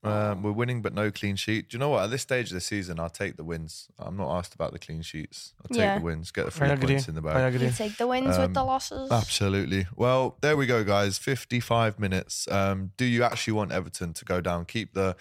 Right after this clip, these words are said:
Speaker 1: answers coming in the comments. Um, once this has stopped being a live video, make sure you get your comments in, like the video as well, and of course, subscribe to the Cop T V if you have not already.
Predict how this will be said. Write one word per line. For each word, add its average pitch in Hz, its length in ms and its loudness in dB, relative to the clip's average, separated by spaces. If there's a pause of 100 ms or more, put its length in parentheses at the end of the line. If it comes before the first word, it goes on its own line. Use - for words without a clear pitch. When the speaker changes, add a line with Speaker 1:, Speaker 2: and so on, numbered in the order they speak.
(280)
Speaker 1:
answers - 500 2
coming 110 320 2
in 104 80 0
the 101 80 0
comments. - 680 0
Um, 98 520 0
once 101 400 -2
this 101 220 0
has 92 120 -2
stopped - 400 -4 (340)
being 101 220 2
a 95 60 2
live 104 260 2
video, 104 300 0
make 104 180 -4
sure 101 220 0
you 95 80 0
get 90 160 0
your 90 100 -2
comments 98 380 -2
in, 98 160 -4
like 101 260 0
the 98 60 -10
video 95 320 0
as 90 160 -4
well, 95 280 0 (400)
and 104 140 0
of 95 140 -6
course, 101 240 0
subscribe 98 460 0
to 90 100 -8
the 92 60 -2
Cop - 260 -2
T 98 180 -2
V 92 360 -2 (300)
if 104 200 -2
you 101 100 2
have 101 180 2
not 104 140 -4
already. 110 400 0